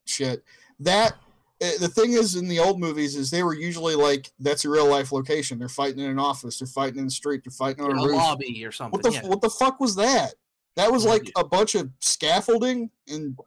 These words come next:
Speaker 2: It's like in a
Speaker 1: shit.
Speaker 2: cl-, clock tower or a subway station or
Speaker 1: <laughs> And then, like, Neo falls in a fucking hole and they're, like, in a dilapidated locker room. What the fuck was that? <laughs>
Speaker 2: Yeah, I, I have no clue. Like,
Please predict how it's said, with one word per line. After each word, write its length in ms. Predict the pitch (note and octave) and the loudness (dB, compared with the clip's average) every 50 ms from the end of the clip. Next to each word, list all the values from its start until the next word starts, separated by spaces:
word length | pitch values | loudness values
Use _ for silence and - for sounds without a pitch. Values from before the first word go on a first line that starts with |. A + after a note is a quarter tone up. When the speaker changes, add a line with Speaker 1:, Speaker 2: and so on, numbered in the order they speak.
| _ - | _ -10
Speaker 2:
It's 120 | F#3+ F#3 | -6 -2
like 140 | A#3+ A3 - | -2 0 2
in 80 | G#4 A4 | 2 2
a 60 | - | 0
Speaker 1:
shit. 120 | - - | 0 -4
Speaker 2:
cl-, 160 | - - D#3+ _ _ | -8 -14 -16 _ _
clock 340 | - - D3 F#3 C#4 D#4+ - | -12 -6 -4 -4 -4 -4 -4
tower 600 | - C4+ D4 D#4+ E4+ E4+ F4 F4 F4 E4+ E4 C#4+ | -2 0 2 4 4 4 4 4 4 4 2 0
or 200 | - D4 C#4+ A#3+ | 0 -2 -6 -6
a 40 | A3+ | -6
subway 440 | - - C4+ D4 D#4+ D4+ D4 D#4 D4 | -6 -4 -4 -4 0 0 -2 -2 -2
station 840 | - - C#4+ C#4 D#4 D4 - - - D4+ D4 D4 D4 D4 D4 D4 C#4+ | -4 -2 -2 -2 -2 -2 -4 -4 -4 -4 -4 -4 -4 -6 -6 -8 -8
or 720 | A#3 F#3 F#3 E3+ D#3+ D3+ C#3+ C#3+ C3+ C3 B2+ B2 A#2+ A#2 - - _ - | -6 -4 -4 -2 -2 -2 -2 -2 -2 -2 -4 -6 -8 -10 -12 -18 _ -18
Speaker 1:
<laughs> 180 | - - - - | -16 -8 0 2
And 160 | F#3+ F#3 F3 | 2 4 4
then, 100 | A3 A#3+ | 4 4
like, 200 | B3+ A3+ A3 F3+ - D#3+ | 6 4 4 2 0 -2
Neo 340 | F3+ G#3 A3 A#3 A3+ A3 G#3+ | 0 2 4 6 6 6 6
falls 300 | - A3 G#3+ A3 G#3+ G#3+ | 6 4 4 4 4 2
in 80 | F3 | -2
a 40 | E3+ | -2
fucking 300 | - - A3 A3 G#3+ G3 | 2 2 2 2 2 -2
hole 360 | D#3 B2 E3+ F#3+ G#3+ A3 A3+ G#3+ | -2 2 4 6 6 6 6 4
and 100 | F#3+ F#3 | 2 0
they're, 100 | F#3 F#3+ | -2 0
like, 220 | F#3+ F#3+ G3 G3 | 0 0 2 0
in 120 | G3+ F#3+ F#3 | 0 0 2
a 180 | E3+ D3+ C#3 C3 _ _ _ _ _ - | 0 0 -2 -4 _ _ _ _ _ -10
dilapidated 1000 | C#3+ E3+ F3 D#3+ D3+ D#3+ E3+ F#3+ F#3+ G#3+ G3 E3+ G3+ F#3+ G3 G3+ F#3+ E3+ C#3+ B2+ C3 _ _ _ _ _ _ _ | -4 -2 -2 0 2 2 0 0 0 -2 -2 0 2 4 4 4 4 2 0 -10 -18 _ _ _ _ _ _ _
locker 520 | D#3 C#3 C#3+ C#3+ E3+ F#3 - - B3 A#3+ A#3+ | -8 -4 0 2 2 2 2 2 2 2 4
room. 300 | A#3+ B3 C4 C4+ C4 B3 | 4 4 4 4 4 2
What 140 | A#3 A3+ | 2 0
the 80 | - B3 | -2 -6
fuck 260 | - - - - - | -2 -2 -4 -2 0
was 140 | C4 B3 G#3+ | 0 0 0
that? 320 | - B3 C#4 A3+ - - - | 0 -2 -2 -2 -2 -2 -4
<laughs> 60 | - - - - - | -8 -16 -18 -14 -6
Speaker 2:
Yeah, 140 | D4+ C#4 G3+ | -2 -2 -2
I, 160 | C#3+ - - C#3+ - - | 0 -2 -4 -6 -6 -10
I 80 | - D3+ | -10 -12
have 80 | C3+ C3 | -10 -10
no 140 | C3 A#2+ A2+ | -12 -12 -14
clue. 240 | - C3 C3 A2+ - _ _ | -14 -14 -14 -14 -16 _ _
Like, 140 | C#3+ C#3 | -4 -4